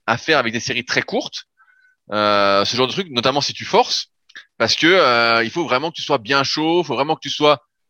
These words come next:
euh, gainé à fond, alors que les séries longues, ça te permet, entre guillemets,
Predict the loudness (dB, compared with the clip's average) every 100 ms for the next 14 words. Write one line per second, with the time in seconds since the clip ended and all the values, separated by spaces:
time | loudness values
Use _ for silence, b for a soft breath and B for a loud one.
0 | -6 -2 0 0 0 0 2 2 0 -8
1 | -4 -4 -4 -10 -8 -8 -6 -6 -6 -2
2 | 0 0 0 -2 -4 -2 -2